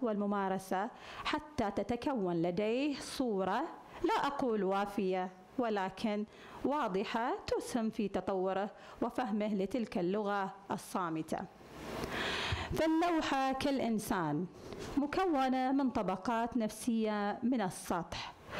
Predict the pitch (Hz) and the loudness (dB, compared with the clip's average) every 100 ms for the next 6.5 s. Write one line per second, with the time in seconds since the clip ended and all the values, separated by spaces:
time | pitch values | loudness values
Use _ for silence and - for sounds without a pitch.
0 | - - - 262 - 427 - 370 - 175 | -4 -4 -2 -2 -2 -2 0 0 2 0
1 | 165 147 175 - - - - 480 370 285 | 0 -2 -6 -10 -14 -6 0 2 2 0
2 | 262 247 254 254 302 220 196 247 185 175 | 0 0 0 0 0 -2 -2 0 0 0
3 | 160 196 202 269 294 339 359 - - - | 0 -2 -2 0 0 0 -2 -6 -8 -4
4 | 415 392 277 269 240 277 262 247 254 254 | 0 2 2 2 2 2 2 2 0 0
5 | 247 208 180 - - - - - - - | 2 2 0 -2 -6 -12 -10 -6 -6 -4
6 | - 269 202 190 | 0 0 2 0